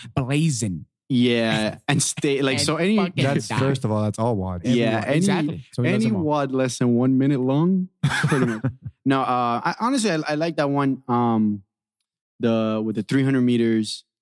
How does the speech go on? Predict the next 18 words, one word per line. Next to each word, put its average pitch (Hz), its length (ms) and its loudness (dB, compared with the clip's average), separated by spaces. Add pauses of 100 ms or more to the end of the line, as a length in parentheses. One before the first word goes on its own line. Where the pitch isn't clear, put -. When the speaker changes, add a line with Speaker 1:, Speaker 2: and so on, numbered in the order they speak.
Speaker 2:
Then 110 360 0
I, - 100 -2
I 180 140 0
like 185 120 0
anything 151 240 2
with 120 100 0
sandbag 127 400 0
in 131 80 2
it, 139 160 -2 (200)
with 117 180 2
the 117 80 0
Speaker 1:
Yeah. 110 60 -2
Speaker 2:
sandbag 123 500 0
and 110 180 0
the, 110 100 0
uh, 101 180 -4 (320)
Speaker 1:
Yep. 92 100 -20 (100)
Speaker 2:
the, 110 200 0